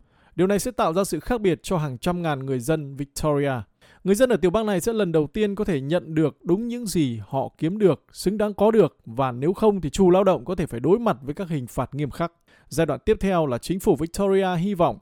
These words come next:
sẽ đưa ra một cơ quan tài phán yêu cầu bồi thường nhỏ. Đó nên là một tiến trình nhanh chóng, chi phí tòa án thấp, một công nhân có thể đến đó, được đại diện,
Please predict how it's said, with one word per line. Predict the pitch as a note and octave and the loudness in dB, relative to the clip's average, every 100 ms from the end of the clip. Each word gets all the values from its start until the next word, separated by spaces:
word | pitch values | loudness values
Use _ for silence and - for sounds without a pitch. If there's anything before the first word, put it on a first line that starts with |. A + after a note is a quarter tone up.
| _ _ _ | _ _ _
sẽ | - G#3+ | -4 0
đưa | A3 G#3 | 4 2
ra | F#3 G3 | 2 0
một | F3 C#3+ - | 0 -4 -2
cơ | E3 | -4
quan | D3+ D#3 C#3+ | 0 -2 0
tài | C3+ A#2+ | -4 -4
phán | - C#3 D#3 G#3+ G#3+ | -4 -2 -2 -4 -8
yêu | - G3 F3 | 0 2 2
cầu | D3+ | 0
bồi | B2+ B2+ | 0 -2
thường | A#2+ B2 | -2 -4
nhỏ. | B2 G#2+ - _ _ _ _ | -4 -8 -10 _ _ _ _
Đó | - D3+ F#3+ A#3+ | 2 4 4 2
nên | G#3+ F#3 | 0 0
là | |
một | C3 B2 | -4 -4
tiến | D3 | -4
trình | F3 D3 | -4 -4
nhanh | A#2 B2+ | -4 -6
chóng, | B2+ A#2+ E3 - _ _ | -4 -4 -6 -12 _ _
chi | - A3+ | -4 -2
phí | A3+ | 0
tòa | A3+ F#3 | 2 2
án | C3 D#3 | 2 0
thấp, | G#3+ - _ _ _ | -2 -2 _ _ _
một | F3 F#3 | -2 2
công | A3+ | 4
nhân | A3 G#3+ | 4 0
có | G3+ | 0
thể | F#3+ | 0
đến | B2 C#3 | 0 2
đó, | D#3+ D#3+ G3+ A3 _ | 4 4 2 -8 _
được | B2 | -8
đại | C3 D3+ | -4 -2
diện, | C3 E3 | 2 0